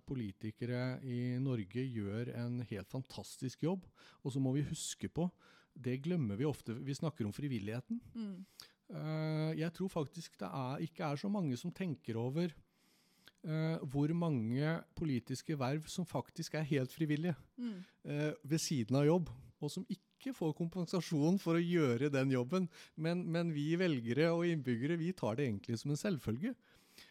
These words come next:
Speaker 1: Eh, og det skal vi ikke gjøre, for vi skal passe på demokratiet vårt.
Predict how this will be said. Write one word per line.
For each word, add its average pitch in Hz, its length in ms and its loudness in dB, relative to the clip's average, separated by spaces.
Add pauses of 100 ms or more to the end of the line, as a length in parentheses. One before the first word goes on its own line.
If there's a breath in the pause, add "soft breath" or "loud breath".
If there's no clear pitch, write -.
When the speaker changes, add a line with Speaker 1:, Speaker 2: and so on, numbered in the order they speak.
(140 loud breath)
Speaker 1:
Eh, 160 200 0
og 180 100 0
det 185 120 2
skal 135 180 2
vi 143 80 2
ikke 175 200 2
gjøre, 131 260 4
for 160 100 -2
vi 165 100 4
skal 165 180 -2
passe - 300 -2
på 113 120 -2
demokratiet 123 540 2
vårt. 127 240 -4